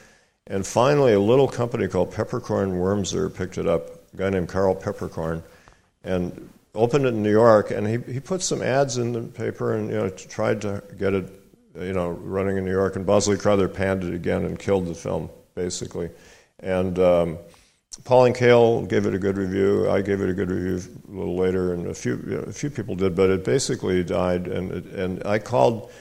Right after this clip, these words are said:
I was nineteen and I had a lot of chutzpah, so I called Carl Peppercorn in New York and I complained, "How come you're not distributing this film more around the country, like,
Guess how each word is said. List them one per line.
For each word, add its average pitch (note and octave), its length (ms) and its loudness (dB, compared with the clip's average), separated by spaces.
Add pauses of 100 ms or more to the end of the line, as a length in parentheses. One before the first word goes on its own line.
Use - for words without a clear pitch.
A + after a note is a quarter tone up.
(240)
I A#2 120 4
was A2 180 6
nineteen A#2+ 560 4
and F#2 120 2
I F2+ 160 4
had F#2+ 260 2
a F#2 40 4
lot F#2 220 4
of D#2+ 80 0
chutzpah, F2+ 460 -2
so F#2 160 2
I F#2 60 4
called A2+ 420 4
Carl G2 260 4
Peppercorn F#2 560 -4
in E2+ 140 -4
New E2+ 80 -4
York F#2 320 2
and F2 100 -4
I E2+ 80 -2
complained, F#2+ 640 -2 (560)
"How A2 80 -2
come A2 220 2
you're F#2+ 100 4
not F#2+ 200 4
distributing F#2+ 540 -2
this D#2+ 160 -4
film E2 260 -4
more E2 320 0
around E2+ 240 -2
the E2 40 -6
country, F#2+ 420 -6
like, E2 380 -2